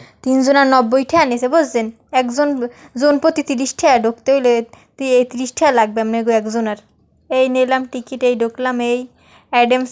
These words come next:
ইডেনের মধ্যে আইয়ে পড়লাম মোরা। আর ওখানে হইলে কি বুঝছেন, আপনারা আবার কেউ খাওন টাউন লই আইয়েন না। ওরা খাওন টাউন লই আইছে, হেললি অগলগ ঝামেলা হইছে। খাওন লই ঢোকা যাইবে না। এই যে রেস্টুরেন্ট দেখতে আছেন, এখানে বই খাওয়া লাগবে। যা খাইবেন, এখানে বই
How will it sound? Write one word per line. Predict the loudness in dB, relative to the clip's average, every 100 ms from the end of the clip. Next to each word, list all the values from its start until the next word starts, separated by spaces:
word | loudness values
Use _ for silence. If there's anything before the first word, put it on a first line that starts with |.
| -2
ইডেনের | -2 0 -2
মধ্যে | 0 2 2
আইয়ে | 2 -2
পড়লাম | 0 -2 -2
মোরা। | -2 -2 -4 _ _ _ -4
আর | 2 4 4
ওখানে | 2 2 2
হইলে | 0 -4
কি | -2 2
বুঝছেন, | 2 2 0 0
আপনারা | 0 2 2
আবার | 2
কেউ | -2 0
খাওন | 0 0 2
টাউন | 2 2
লই | 2 2
আইয়েন | 0 -2 -6
না। | -12 _ _ -4
ওরা | 0 0 0
খাওন | 0 0 0
টাউন | 2 2
লই | 2 2
আইছে, | 0 0 0
হেললি | 0 0 0
অগলগ | 0 0 0 -2
ঝামেলা | -2 -2 -2
হইছে। | -4 -12 -18 _ _
খাওন | 0 0 2
লই | 2 2
ঢোকা | 0 2
যাইবে | 2 0 0
না। | 0
এই | 0
যে | 0
রেস্টুরেন্ট | 0 -2 -4 -2
দেখতে | -4 0 -2
আছেন, | 0 -6
এখানে | -4 -4 -2
বই | -2 -2
খাওয়া | -2 -2 -2
লাগবে। | -6 -10 -16 _ _ -4
যা | 2 2 2
খাইবেন, | 0 2 0
এখানে | -2 -2
বই | 0